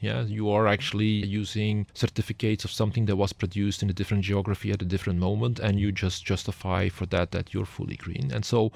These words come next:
what we, what, what we s-, had as a question of some of those companies, "Can you help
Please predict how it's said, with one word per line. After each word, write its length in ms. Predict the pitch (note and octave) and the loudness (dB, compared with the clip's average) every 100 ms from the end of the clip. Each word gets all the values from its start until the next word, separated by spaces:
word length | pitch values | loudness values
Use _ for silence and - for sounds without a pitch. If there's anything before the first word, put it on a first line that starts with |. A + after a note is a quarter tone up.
| - - | -8 2
what 220 | B2 C#3 | 4 4
we, 280 | D#3 C3+ A#2+ - _ _ - | 4 -2 -2 -4 _ _ -8
what, 200 | B2+ A#2+ | -4 -2
what 240 | B2+ B2+ C3 | 2 2 4
we 220 | B2 B2 | 4 2
s-, 280 | - - - - | -2 -8 -8 0
had 260 | C3 F3+ | 6 6
as 140 | F#3 C#3+ | 6 0
a 60 | |
question 380 | - G#2+ G#2+ B2+ | 0 0 -2 -2
of 120 | A#2 | -6
some 160 | - A2 | -6 -4
of 100 | A2 | -4
those 160 | A2+ - | -6 -6
companies, 400 | G#2+ G#2 A2+ - | -6 -4 -6 -4
"Can 300 | - C3+ C#3+ | 2 2 2
you 100 | C3+ | -2
help 440 | - B2 F#3 | -2 -4 -2